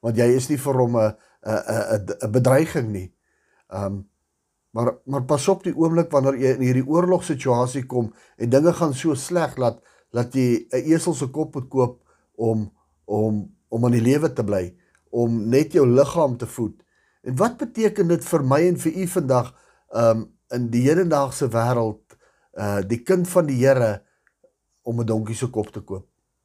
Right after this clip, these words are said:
Ek moet jy, my sussie, ek en jy moet eers na die karakter gaan kyk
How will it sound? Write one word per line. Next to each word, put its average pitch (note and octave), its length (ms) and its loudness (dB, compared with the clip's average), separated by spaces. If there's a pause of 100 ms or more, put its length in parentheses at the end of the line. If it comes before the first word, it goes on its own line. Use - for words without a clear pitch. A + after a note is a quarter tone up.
(520)
Ek D3 60 -16
moet E3 140 -6
jy, F#3 80 2
my D#3+ 120 4
sussie, D#3 260 0
ek C#3 180 2
en D#3+ 60 0
jy D3 60 -2
moet D3 120 -6
eers D3 160 -6
na D#3+ 80 -4
die C3+ 120 -6
karakter A#2+ 460 -2
gaan B2 200 -8
kyk F#2 240 -6